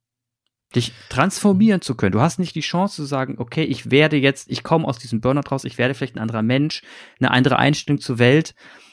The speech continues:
All das ist nur dann möglich, wenn ich schaffe, aufzuhören und empfänglich zu sein. Und ja, da muss ich auch meine persönliche Beobachtung trifft das, was er gesagt hat.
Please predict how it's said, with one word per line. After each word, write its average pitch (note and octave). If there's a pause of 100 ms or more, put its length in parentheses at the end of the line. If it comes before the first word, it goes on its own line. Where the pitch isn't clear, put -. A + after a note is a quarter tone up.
(140)
All B2
das D3+
ist -
nur D#3
dann E3+
möglich, D#3
wenn -
ich -
schaffe, -
aufzuhören E3+
und C3+
empfänglich G#2+
zu -
sein. E2+ (440)
Und A#2+
ja, C#3+
da D3+
muss C#3+
ich C#3
auch C3+
meine A#2+
persönliche A#2+
Beobachtung F3
trifft -
das, C3+
was B2+
er A#2+
gesagt A#2
hat. D#3+